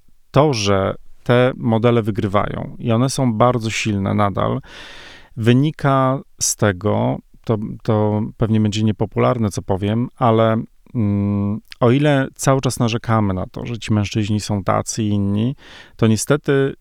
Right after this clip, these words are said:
nie mamy do zaproponowania, mm, albo inaczej, mamy niewiele do zaproponowania w zamian, y,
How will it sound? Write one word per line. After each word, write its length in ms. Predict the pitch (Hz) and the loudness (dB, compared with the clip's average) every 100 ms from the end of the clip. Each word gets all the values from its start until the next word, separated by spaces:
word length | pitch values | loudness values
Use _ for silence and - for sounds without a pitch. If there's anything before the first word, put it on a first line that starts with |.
| - - | -16 -6
nie 380 | 131 113 113 113 | 0 2 2 2
mamy 1120 | 113 117 117 123 143 117 101 98 107 135 180 - - | 2 2 2 2 2 2 2 2 0 -2 -4 -12 -8
do 140 | 104 | -2
zaproponowania, 1000 | 113 110 113 - 117 113 123 123 120 120 - - - - | 0 0 -2 0 0 2 2 2 0 -2 -6 -14 -20 -8
mm, 420 | 127 113 113 - 208 | -4 -2 -2 -6 -2
albo 360 | 123 104 110 127 | 0 2 0 0
inaczej, 420 | 131 113 - 98 | 0 0 0 -2
mamy 260 | 104 107 110 | 0 2 2
niewiele 340 | 117 127 123 | 2 4 2
do 100 | 110 | 0
zaproponowania 720 | 104 110 107 107 107 104 104 | -2 -2 -2 0 0 0 -2
w 200 | 113 104 | -4 -2
zamian, 440 | 107 107 101 - 110 - - | 0 2 0 -4 -8 -12 -20
y, 0 | _ | _